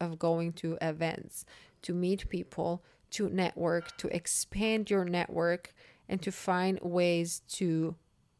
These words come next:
collaborate with them or to integrate into their world and grow like that.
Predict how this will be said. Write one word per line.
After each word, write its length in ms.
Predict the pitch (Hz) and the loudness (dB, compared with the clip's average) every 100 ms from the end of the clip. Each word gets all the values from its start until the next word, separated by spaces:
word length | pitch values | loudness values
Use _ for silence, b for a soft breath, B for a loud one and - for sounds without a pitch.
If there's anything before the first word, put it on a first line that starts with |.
| _ - | _ -4
collaborate 680 | 196 180 190 196 190 175 156 | 4 6 6 6 4 4 2
with 180 | 175 | 0
them 260 | 170 165 165 - | 2 0 0 0
or 100 | 170 | -2
to 220 | - - | -2 0
integrate 680 | 185 190 226 190 175 170 170 | 2 2 2 2 4 4 4
into 280 | 165 165 170 | 0 0 0
their 260 | 165 165 165 | 2 2 2
world 640 | 160 160 165 175 214 - b b b b b _ | 2 2 4 4 2 -2 b b b b b _
and 520 | 175 170 170 170 165 - _ _ _ _ _ _ 185 165 | 0 4 4 2 0 -8 _ _ _ _ _ _ -10 -6
grow 380 | - 196 185 185 | 4 8 10 10
like 320 | 170 160 - | 8 2 -2
that. 340 | - 71 - | -4 -6 -6